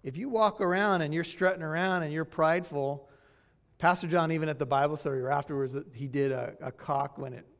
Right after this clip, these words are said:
a rooster when it walks around all proud. <laughs> Ask him to do it later. He does it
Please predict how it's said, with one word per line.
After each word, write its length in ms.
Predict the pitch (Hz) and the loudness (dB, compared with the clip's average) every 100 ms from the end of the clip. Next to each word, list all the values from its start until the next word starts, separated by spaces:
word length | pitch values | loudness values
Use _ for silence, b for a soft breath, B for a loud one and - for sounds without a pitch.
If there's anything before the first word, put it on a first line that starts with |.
| _ | _
a 100 | 131 | -6
rooster 420 | 139 147 143 151 | -4 -4 -4 -8
when 140 | 143 135 | -6 -8
it 60 | |
walks 320 | 135 135 131 156 | -6 -6 -6 -6
around 220 | 143 139 | -6 -4
all 140 | 127 | -6
proud. 480 | 127 151 135 139 139 110 - B B B B B B B B | -4 -2 -2 -2 -8 -14 -20 B B B B B B B B
<laughs> 1120 | B B 415 - - - - - - - - | B B -6 -6 -20 -20 -20 -20 -20 -20 0
Ask 280 | 165 214 - | 6 6 6
him 100 | 233 | 4
to 80 | 208 | 6
do 160 | 190 | 6
it 120 | 180 160 | 4 6
later. 300 | 165 147 143 | 6 6 2
He 100 | 160 | 2
does 240 | 165 147 | 4 2
it 140 | 147 | 0